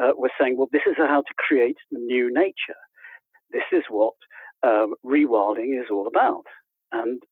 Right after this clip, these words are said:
fundamentally, it is not. It, it's ecologically illiterate.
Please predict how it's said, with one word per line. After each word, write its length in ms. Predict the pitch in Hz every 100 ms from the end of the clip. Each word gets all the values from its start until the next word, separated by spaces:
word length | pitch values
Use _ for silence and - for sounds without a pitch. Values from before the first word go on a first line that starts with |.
| -
fundamentally, 720 | 151 349 285 107 - - 107 - _ -
it 140 | 151
is 120 | 180
not. 300 | 196 254 - -
It, 80 | -
it's 120 | 147 - -
ecologically 880 | 139 - 156 135 - 143 - - 147
illiterate. 520 | 170 - - 120 -